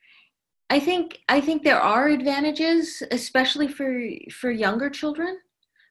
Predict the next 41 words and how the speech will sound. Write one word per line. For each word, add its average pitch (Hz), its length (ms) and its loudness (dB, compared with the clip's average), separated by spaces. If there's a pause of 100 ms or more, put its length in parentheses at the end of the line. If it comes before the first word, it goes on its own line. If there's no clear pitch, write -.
(120)
because 254 380 0
if 240 80 -4
your 262 120 0
children 277 400 0
are 262 100 2
three 269 280 -2
and 262 120 2
five, 254 340 -4
they 233 120 -4
can 226 120 -8
probably 247 400 -4
play 233 240 -6
together 202 440 -8
some. 320 360 -10 (1600)
And 226 260 2
that 226 220 2
means 240 320 0
that 226 160 -2
they'll 214 200 4
get 214 240 0
s-, - 260 -18
there 226 260 4
is 233 380 0 (140)
at 214 160 2
least 233 360 -4
someone 247 480 0
to 220 80 -2
play 214 280 -4
with. 339 260 -2 (720)
But 269 160 4
by 294 180 4
the 311 120 2
time 330 560 -4
they're 285 200 2
a 262 100 0
little 254 200 0
older 285 640 -2 (140)
and 240 200 0
they're 247 120 2
looking 269 380 0
for 240 680 -4